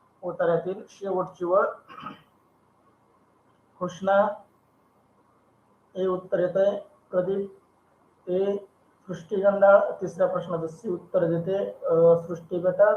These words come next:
तू मागं पडलेस, थोडं लाईव्ह ये. ओम सोनवणे ए, अ, अर्चना भोवर, सॉरी, यशस्वी सी उत्तर देते तिसऱ्या प्रश्नाचं. अ,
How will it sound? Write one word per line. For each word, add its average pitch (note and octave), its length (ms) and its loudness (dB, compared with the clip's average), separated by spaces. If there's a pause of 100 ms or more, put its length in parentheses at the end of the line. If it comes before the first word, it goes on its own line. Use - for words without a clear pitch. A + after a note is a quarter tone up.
तू E3+ 120 -4
मागं F3+ 260 0
पडलेस, F#3+ 460 -4
थोडं E3+ 520 4
लाईव्ह E3+ 360 0
ये. F#3 120 2 (680)
ओम F3+ 280 -2
सोनवणे G#3 680 -2
ए, F#3 280 -2 (440)
अ, F3+ 120 -8 (1700)
अर्चना G3 540 0 (180)
भोवर, F#3 380 6 (680)
सॉरी, E3 340 -2
यशस्वी F3+ 600 -8
सी - 220 -10
उत्तर F3+ 260 -4
देते E3+ 580 -2
तिसऱ्या E3+ 280 -2
प्रश्नाचं. E3+ 540 -2 (680)
अ, D3+ 400 2